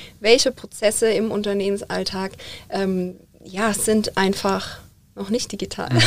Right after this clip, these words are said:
<laughs> Welches, wa-, was braucht jedes Unternehmen und was hat jedes Unternehmen tatsächlich? Und was kann man im Homeoffice und in Zeiten von Corona gar nicht mehr benutzen?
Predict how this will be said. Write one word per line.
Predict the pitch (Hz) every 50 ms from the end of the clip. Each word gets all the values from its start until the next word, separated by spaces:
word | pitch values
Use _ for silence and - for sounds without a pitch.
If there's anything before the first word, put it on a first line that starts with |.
| - - - - 330 302 - 269 262
<laughs> | - - - - - - - - -
Welches, | - 262 226 - - - 226 - -
wa-, | - 208 208 226 - -
was | 208 214 254 - -
braucht | - 214 214 233 247 294 320 - -
jedes | - 190 175 196 208 220 226 233 220 220
Unternehmen | - 202 196 185 190 190 208 214 -
und | 208 196
was | 190 190 - - - -
hat | 302 320 -
jedes | - 214 180 165 - 170 170 -
Unternehmen | - 180 190 196 180 180 180 185 233 262
tatsächlich? | - - 208 247 233 - 185 196 - - 220 240 - - - - - - - - - - -
Und | - 226 214 208 208 - -
was | 302 - -
kann | - 220 202
man | 202 202
im | 196 190 202 196
Homeoffice | 220 214 202 220 - 202 214 - - 226 233 -
und | - - 202 208
in | 196 190
Zeiten | - - 196 185 - - 196
von | - 202 196
Corona | 190 - 190 190 185 185 190 202 202 190
gar | 185 185 190 185
nicht | 180 190 -
mehr | 185 180
benutzen? | 170 180 196 226 233 - - - - -